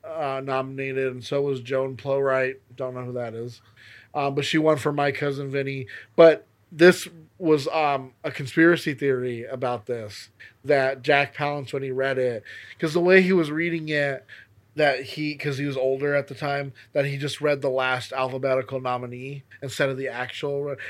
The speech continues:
and the actual, 'cause the, the conspiracy theory is that Vanessa Redgrave actually won. So nineteen ninety-three Best Supporting Actress race was, uh, Mount Rushmore of pedigree, whatever, blah, blah. The contenders were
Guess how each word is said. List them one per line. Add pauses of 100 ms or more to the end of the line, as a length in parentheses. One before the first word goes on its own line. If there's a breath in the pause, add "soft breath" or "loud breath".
and
the
actual, (280 loud breath)
'cause
the,
the
conspiracy
theory
is
that (280)
Vanessa
Redgrave
actually
won. (360 loud breath)
So
nineteen
ninety-three
Best
Supporting
Actress
race
was, (220)
uh,
Mount
Rushmore
of
pedigree,
whatever,
blah,
blah. (260 loud breath)
The
contenders (180)
were